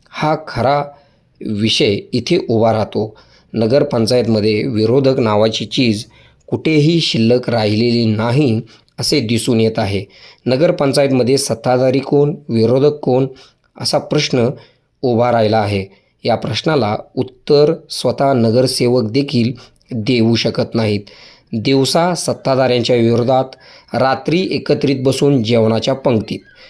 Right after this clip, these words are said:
शहरातील नागरिकांना दाखवायचे आम्ही विरोधात आहोत, ताटातला घास मात्र वाटून घ्यायचा, याची खुमासदार चर्चा तालुक्यात सुरू झाली आहे. मुख्य संपादक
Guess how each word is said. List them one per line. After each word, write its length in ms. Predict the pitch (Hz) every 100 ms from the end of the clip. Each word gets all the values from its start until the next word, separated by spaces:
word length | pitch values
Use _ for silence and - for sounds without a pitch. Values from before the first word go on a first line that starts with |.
| -
शहरातील 680 | - - 123 123 123 135 123
नागरिकांना 600 | 113 110 113 120 120 123
दाखवायचे 640 | 101 104 - 117 135 131 123
आम्ही 280 | 113 113
विरोधात 360 | 110 113 123 131 131
आहोत, 280 | 120 127 - - - _ _ -
ताटातला 440 | 143 120 151 165 135
घास 380 | 104 120 156 151
मात्र 380 | 117 - 113 104 - - - -
वाटून 540 | - 107 120 - 170 135
घ्यायचा, 440 | 113 - 117 101 101 - - -
याची 360 | 123 113 135 131 -
खुमासदार 520 | - 127 156 131 113
चर्चा 520 | - 120 110 117 104 104 - _ _ _ 123
तालुक्यात 760 | 117 120 123 113 113 - -
सुरू 300 | - 127 113
झाली 240 | 110 107 110
आहे. 340 | 101 107 95 - - - - _ _
मुख्य 260 | 123 104 117
संपादक 460 | - 117 139 127